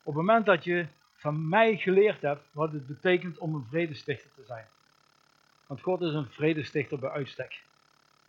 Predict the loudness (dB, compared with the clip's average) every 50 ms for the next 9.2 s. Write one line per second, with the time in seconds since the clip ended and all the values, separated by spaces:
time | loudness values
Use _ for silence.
0 | _ _ _ _ _ -8 -4 -2 0 0 -2 -2 -8 _ _ _ -2 -2 -2 -2
1 | -6 -6 -2 0 0 0 -2 -4 -8 -8 -10 -12 -14 -16 -18 _ _ _ _ _
2 | _ _ _ _ _ _ _ _ _ _ _ _ -2 -2 -2 -2 -2 -2 0 0
3 | 0 0 0 0 2 2 0 -2 -4 -6 -6 -6 -2 0 0 0 0 -2 -4 -8
4 | -8 -12 -14 -18 _ _ _ _ _ _ _ _ _ _ -14 -8 -6 -4 -2 0
5 | 0 0 0 2 2 2 2 2 2 -2 -6 -8 -14 -10 -6 -4 -4 -4 -6 -10
6 | -16 _ _ _ _ _ _ _ _ _ _ _ _ _ _ _ _ _ _ _
7 | _ _ _ _ _ _ _ _ _ _ _ _ _ _ _ _ _ _ _ _
8 | 0 0 0 0 -4 -2 _ 4 4 4 2 -4 -8 2 4 6 8 8 8 6
9 | 4 -4 -20